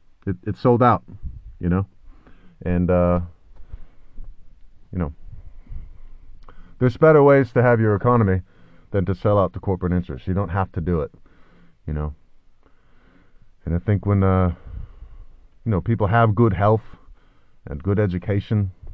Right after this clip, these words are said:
and even, like, a basic stipend, stipend, a little buffer to cover incidentals and stuff, certainly makes, uh, calculated risks far more easy, i e, you know, starting a small business and stuff. And, but it's al-, also hard to compete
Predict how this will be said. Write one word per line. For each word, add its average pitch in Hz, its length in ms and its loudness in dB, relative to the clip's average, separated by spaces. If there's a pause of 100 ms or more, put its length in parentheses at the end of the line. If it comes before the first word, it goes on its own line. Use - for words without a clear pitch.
(120)
and 82 200 -4
even, 113 260 2
like, 101 240 2
a 87 60 0
basic 113 380 0
stipend, 110 520 0 (140)
stipend, 104 420 0
a 82 40 0
little 95 160 0
buffer 95 360 0
to 78 80 -4
cover 90 480 -2 (440)
incidentals 90 640 0
and 76 140 -6
stuff, 78 280 -4 (920)
certainly 139 220 -2
makes, 135 440 0
uh, 120 440 6 (240)
calculated 117 600 2
risks - 480 0
far 107 200 2
more 101 200 4
easy, 104 320 2 (140)
i 82 200 -2
e, 92 360 2 (140)
you 90 100 0
know, 71 80 -6
starting 95 400 0
a 87 40 -2
small 92 240 0
business 85 400 -2
and 73 120 -8
stuff. - 260 -8 (100)
And, 67 160 -8 (1300)
but 69 140 -4
it's - 180 -10
al-, 98 140 4
also 120 240 0
hard 127 180 4
to 117 60 0
compete 120 320 0